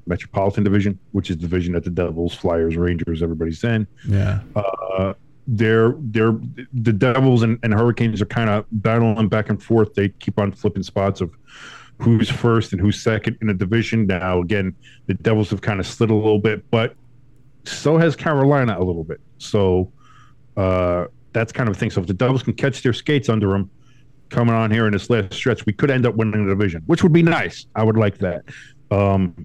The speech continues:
Speaker 1: but, uh, so you have the Devils. The Rangers are playing very well, especially now late. It seems like all the pieces they picked up during the trade deadline are finally starting to gel a bit for them. So they're playing well.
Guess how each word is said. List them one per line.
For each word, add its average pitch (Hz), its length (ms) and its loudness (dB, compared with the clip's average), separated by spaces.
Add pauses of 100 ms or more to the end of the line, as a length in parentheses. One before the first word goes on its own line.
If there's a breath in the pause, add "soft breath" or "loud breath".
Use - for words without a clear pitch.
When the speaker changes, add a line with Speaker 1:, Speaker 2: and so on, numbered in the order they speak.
(520)
Speaker 1:
but, 107 240 2 (120)
uh, 104 340 2
so - 180 -2
you 110 80 4
have 107 100 2
the 104 60 -2
Devils. 123 440 0 (320 loud breath)
The 98 80 -2
Rangers 123 360 0
are 117 40 0
playing 110 340 0
very 120 260 2
well, 110 300 4
especially 110 340 -2
now 98 200 2
late. 107 360 0
It - 80 -12
seems 104 220 -2
like 101 180 0
all 110 180 2
the 104 100 0
pieces 101 340 2
they 107 80 0
picked - 260 -4
up 104 100 -2
during 95 120 0
the 92 60 -4
trade 113 240 -2
deadline 107 460 0 (380 loud breath)
are 98 140 0
finally 127 720 2
starting 117 400 0
to 101 100 -2
gel 110 360 2
a 131 40 4
bit 139 200 2
for 147 100 -2
them. 151 260 0 (680)
So 104 560 2
they're 98 240 0
playing 120 460 2
well. 110 420 2